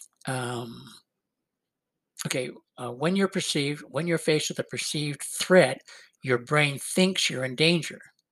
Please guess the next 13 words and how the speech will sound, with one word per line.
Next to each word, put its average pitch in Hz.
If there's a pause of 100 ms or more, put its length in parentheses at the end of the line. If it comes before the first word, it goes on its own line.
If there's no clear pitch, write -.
That's 135
because 135
it 123
already 143
considers 131
the 131
situation 131
to 127
be 131
life-threatening. 185 (680)
As 135
a 131
result, 135